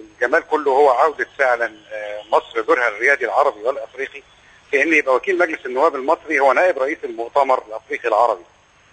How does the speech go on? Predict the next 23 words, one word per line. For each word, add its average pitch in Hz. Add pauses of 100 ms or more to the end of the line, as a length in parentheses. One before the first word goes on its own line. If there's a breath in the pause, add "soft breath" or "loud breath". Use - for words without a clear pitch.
(340)
آه، 127
المؤتمر 143
الأفريقي 180
العربي 185
ده 180
يعني 135
فتح، -
فتح، 175
هيفتح 151
الباب 156 (100)
أو 120
فتح 180
الباب -
دائمًا 147
إلى 147 (340)
مجال 147
تنمية 135
مستدامة 117
بين 139
البلدان 123
العربية 123
والبلدان 131
الأفريقية. 110